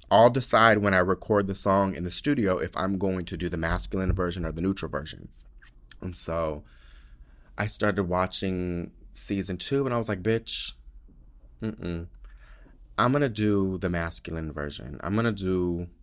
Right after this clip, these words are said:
the masculine pronouns because that's what's needed."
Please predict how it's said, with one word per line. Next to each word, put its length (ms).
the 80
masculine 560
pronouns 640
because 800
that's 720
what's 300
needed." 520